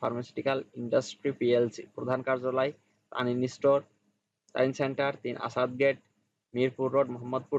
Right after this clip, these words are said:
ঢাকা বারোশো সাত। আপনি যদি চাকরিতে আগ্রহী হন, এ দেখেন এখানে এসির ভিতরে আপনার কাজ হবে। তো বেতন এখানে উল্লেখ করা হয়নি, তবে মানসম্মন-, মানসম্মত বেতনটা দেবে। তবে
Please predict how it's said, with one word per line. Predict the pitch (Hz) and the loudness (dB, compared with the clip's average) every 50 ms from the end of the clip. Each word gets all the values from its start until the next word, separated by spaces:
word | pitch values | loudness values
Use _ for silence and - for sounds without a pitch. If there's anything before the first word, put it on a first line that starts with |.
| 117 110 | -2 -4
ঢাকা | - - - - - | -8 -8 -6 -4 -2
বারোশো | - 101 - - - 147 165 - _ _ _ _ _ - | -2 -2 -4 -2 -2 -2 -2 -2 _ _ _ _ _ -10
সাত। | - - - - - _ _ _ _ _ _ _ _ _ _ _ _ _ _ _ _ _ _ _ _ _ _ _ _ _ _ _ | -8 -8 -8 -8 -12 _ _ _ _ _ _ _ _ _ _ _ _ _ _ _ _ _ _ _ _ _ _ _ _ _ _ _
আপনি | 123 123 - 135 135 127 | -4 -2 0 0 0 2
যদি | 127 120 127 131 120 - - | 2 2 0 -2 -4 -4 -8
চাকরিতে | 127 127 - - 127 117 135 | -10 -10 -6 -4 -2 0 0
আগ্রহী | 127 120 117 110 120 123 127 123 120 | 0 0 -2 -2 -2 0 0 0 0
হন, | 123 131 - - - _ - | -2 -4 -4 -8 -12 _ -6
এ | 113 117 | -4 -4
দেখেন | 113 123 123 123 123 | -2 -2 -2 -4 -4
এখানে | 110 - 120 123 131 156 - - - _ _ _ _ _ _ _ - | -4 -4 -4 -2 -2 -4 -6 -10 -20 _ _ _ _ _ _ _ -4
এসির | - 117 - 143 135 123 123 | -4 0 2 0 0 0 0
ভিতরে | 117 - 120 117 | 0 0 0 0
আপনার | 117 113 - 131 117 120 - 120 | 0 -2 -2 -4 -4 -4 -2 -2
কাজ | 113 110 107 - 117 117 | -2 -2 -2 -2 -2 -2
হবে। | 113 117 131 151 - - - - _ _ _ _ _ _ _ _ _ _ _ _ _ - | 0 0 0 -2 -2 -8 -18 -20 _ _ _ _ _ _ _ _ _ _ _ _ _ 2
তো | 120 117 113 - - - - - | 4 4 4 2 0 -4 -4 0
বেতন | 117 120 110 131 127 | 0 2 2 2 2
এখানে | 127 127 - 131 131 | 0 -2 -2 -2 -2
উল্লেখ | 123 117 117 123 - | 0 0 -2 0 0
করা | 123 127 | -2 -2
হয়নি, | 123 127 131 131 | -2 -2 0 0
তবে | 117 117 120 120 117 | 0 0 0 0 0
মানসম্মন-, | 113 117 113 - 120 120 123 123 123 127 127 120 - - _ - 110 117 | 0 -2 -2 -4 -4 -2 0 0 2 2 0 0 -4 -10 _ -4 -2 0
মানসম্মত | 120 131 127 - 143 143 143 143 139 - 143 143 - - | 0 0 -2 -2 -2 -2 0 -2 0 2 0 0 2 0
বেতনটা | 120 117 - 123 131 131 143 139 127 | 0 0 0 -2 0 0 0 0 0
দেবে। | 120 - - - _ | -2 -4 -4 -6 _
তবে | - 117 123 | 0 2 2